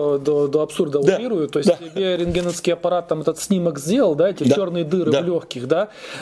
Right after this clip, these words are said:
Speaker 1: Вот. А доктор тебя вылечил. А ты
Speaker 2: Вылечил.
Speaker 1: в серванте фотографию не доктора поставил,
Speaker 2: Совершенно верно.
Speaker 1: а рен-,
Speaker 2: А
Speaker 1: от
Speaker 2: эти, от
Speaker 1: рентгена,
Speaker 2: рентгена.
Speaker 1: да?
Speaker 2: И на-, и заглядываешь постоянно
Speaker 1: И
Speaker 2: себе на
Speaker 1: заглядываю,
Speaker 2: место.
Speaker 1: да. Мгм.
Speaker 2: Совершенно верно.
Speaker 1: Мгм.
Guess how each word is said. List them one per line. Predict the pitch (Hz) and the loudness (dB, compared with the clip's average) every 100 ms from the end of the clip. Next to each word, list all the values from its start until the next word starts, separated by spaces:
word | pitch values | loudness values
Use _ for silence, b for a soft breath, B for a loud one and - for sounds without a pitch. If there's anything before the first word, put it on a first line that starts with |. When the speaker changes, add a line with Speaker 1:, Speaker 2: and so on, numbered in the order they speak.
| B | B
Speaker 1:
Вот. | 151 156 147 | 0 0 0
А | 160 | -2
доктор | 202 277 226 | -2 -2 -6
тебя | 208 202 226 | -4 -2 0
вылечил. | 240 208 190 - 160 | 0 -2 -2 -2 0
А | 185 | 0
ты | |
Speaker 2:
Вылечил. | 254 277 | 0 -2
Speaker 1:
в | - | -2
серванте | 226 226 254 247 240 226 170 | 0 0 0 0 2 2 0
фотографию | 208 208 202 233 247 226 | -2 -2 0 0 0 2
не | 226 | 2
доктора | 359 427 294 226 | 2 0 -2 -2
поставил, | 220 - - 202 | -2 0 0 0
Speaker 2:
Совершенно | 208 - - 339 | -2 -2 -2 0
верно. | 269 233 247 | 0 2 0
Speaker 1:
а | |
рен-, | 277 320 | 0 0
Speaker 2:
А | 262 | 0
Speaker 1:
от | 311 | 0
Speaker 2:
эти, | 349 | 0
от | |
Speaker 1:
рентгена, | 285 240 190 | 2 2 2
Speaker 2:
рентгена. | 208 160 156 139 | 4 4 2 0
Speaker 1:
да? | 190 | 0
Speaker 2:
И | 214 | 2
на-, | 196 233 | 0 0
и | 240 208 | 0 2
заглядываешь | 170 180 170 262 320 - | 2 0 0 0 0 0
постоянно | 202 - 220 214 208 | -2 0 2 2 2
Speaker 1:
И | |
Speaker 2:
себе | 185 208 | 2 2
на | 247 | 4
Speaker 1:
заглядываю, | 214 190 | 2 2
Speaker 2:
место. | 175 160 | 4 4
Speaker 1:
да. | 143 | 2
Мгм. | 151 | 2
Speaker 2:
Совершенно | 160 175 185 | 2 4 2
верно. | 165 117 | 2 0
Speaker 1:
Мгм. | 151 | -2